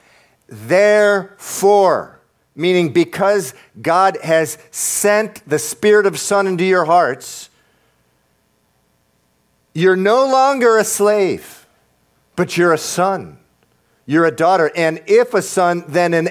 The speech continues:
heir of God through Christ. Now, when it says you're no longer a slave. What it means right here,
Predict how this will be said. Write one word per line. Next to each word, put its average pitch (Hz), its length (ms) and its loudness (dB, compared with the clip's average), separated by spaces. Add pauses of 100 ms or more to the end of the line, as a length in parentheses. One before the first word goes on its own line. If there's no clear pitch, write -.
heir 202 320 2
of 156 180 -4
God 120 480 0 (400)
through 123 800 -2 (440)
Christ. 85 540 -8
Now, 110 280 -4 (800)
when 123 200 -6
it 107 80 -8
says 139 320 -2
you're 117 140 -6
no 110 200 -2
longer 107 680 -4 (480)
a 92 60 -8
slave. 110 960 -8 (2250)
What 127 220 -2
it - 200 -4
means 147 880 -6 (720)
right 127 240 -2
here, 139 680 -4